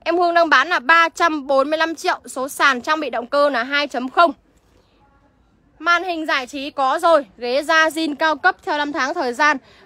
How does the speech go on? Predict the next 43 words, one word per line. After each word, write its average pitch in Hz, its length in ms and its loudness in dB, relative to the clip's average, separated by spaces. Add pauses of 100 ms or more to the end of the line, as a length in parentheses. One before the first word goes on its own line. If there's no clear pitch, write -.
Ba 349 300 4
dàn 269 280 0
điều 254 200 0
hòa 247 300 0
ở 233 80 0
trên 285 180 -4
nóc 339 180 2
như 320 60 0
thế 294 120 -2
này 294 220 2
nên 262 180 -2
là 247 120 2
các 285 240 -6
bác 311 180 2
ngồi 277 200 0
hàng 240 200 0
ghế 240 180 -2
nào 277 260 2
thì 226 60 -4
cũng 285 180 -6
mát 349 240 2
nhá. 370 140 2 (560)
Gầm 277 280 0
bệ 277 200 2
cao 311 340 4
chắc - 300 0
chắn, 277 200 2
một 330 160 0
dàn 254 300 2
lốp 339 200 4
còn 254 140 2
mới 254 240 2
đẹp, 311 260 4
đời 269 240 -4
hai 311 220 -4
không 302 240 -4
mười 277 160 -6
ba. 294 140 -2 (640)
Không 403 300 0
taxi, 403 480 0
không 370 240 2
dịch 294 180 -2
vụ, 311 220 4